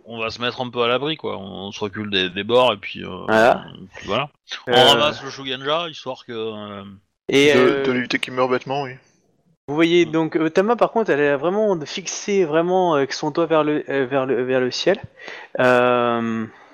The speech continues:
Speaker 2: et vous, d'un coup, c'est comme si vous voyiez une sorte de petite lumière, euh, tu sais, une sorte de faisceau de lumière qui, qui touche Tama, euh,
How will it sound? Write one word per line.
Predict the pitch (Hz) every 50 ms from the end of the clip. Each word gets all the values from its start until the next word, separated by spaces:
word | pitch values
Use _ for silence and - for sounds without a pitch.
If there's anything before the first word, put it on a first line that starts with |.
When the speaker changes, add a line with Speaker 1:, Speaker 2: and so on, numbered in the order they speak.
| _ _ _ _ _ _ -
Speaker 2:
et | 139 147 147 147
vous, | 151 156 156 151 151 160 151 156 - - 143
d'un | 143 151 170 170
coup, | - - - 233 233 214 180 160 156
c'est | 151 - - - -
comme | - 240 254
si | 233 - - 220
vous | 196 196 190
voyiez | 180 190 190 190 196 202
une | 190 180 175
sorte | - - 180 - 175
de | 156 165
petite | 160 - - 190 - 220 208 - -
lumière, | 202 208 202 202 208 208 202 190 - - - _ - - - _ _ -
euh, | 139 139 139 135 135 135 135 135 131 131 131 127 127 123
tu | -
sais, | -
une | 196 -
sorte | - 160 147
de | 143
faisceau | - - 214 202 - - 226 214
de | 185 170
lumière | 185 185 185 190 202 196 180
qui, | - - 156 143
qui | - - -
touche | _ - 220 - - - -
Tama, | - 170 160 151 160 208 - - _ _ _ _ _ - - - - - _ _ -
euh, | 131 131 127 127 123 123 123 123 120 120 113 110 113 117 117